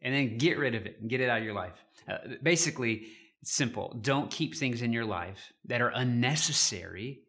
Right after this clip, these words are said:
and not giving you life or joy or peace. You know, most of us accumulate and accumulate and accumulate, and we have lives full of things that are just getting in the way.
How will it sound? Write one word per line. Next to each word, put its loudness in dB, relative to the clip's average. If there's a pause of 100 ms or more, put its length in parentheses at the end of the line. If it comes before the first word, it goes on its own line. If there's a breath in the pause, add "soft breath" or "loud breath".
(600 loud breath)
and 0
not 2
giving 0
you 0
life -4 (120)
or -12
joy -2
or -10
peace. -6 (500 soft breath)
You -4
know, -8
most 4
of 2
us 2
accumulate 0 (360 soft breath)
and -8
accumulate 0 (520 loud breath)
and -4
accumulate, 2 (160 loud breath)
and 0
we 2
have 0
lives 0
full -2
of 0
things 0
that -2
are 0
just -2
getting 0
in 0
the 0
way. -2